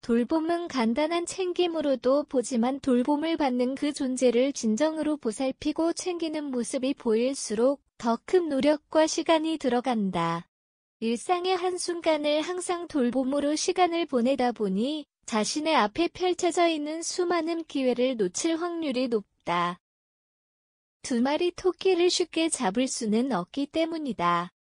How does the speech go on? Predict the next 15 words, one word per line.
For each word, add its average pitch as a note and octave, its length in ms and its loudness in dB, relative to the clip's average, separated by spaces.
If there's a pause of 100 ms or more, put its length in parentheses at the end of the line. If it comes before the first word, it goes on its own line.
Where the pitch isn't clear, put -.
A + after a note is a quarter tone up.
(320)
또한 E4+ 400 2
돌봄자가 D#4 800 2
애정과 D4+ 540 2
시간을 D#4 480 0
쏟을수록 D4+ 760 0
그 C4+ 180 -2
사람을 E4+ 600 2
생각하고 D#4 760 2
아끼는 C4+ 600 0
정도가 B3 560 0
깊어지는 E4 800 -2
것을 D4+ 320 0
알 F#3+ 200 0
수 - 180 -4
있다. F#3+ 680 -4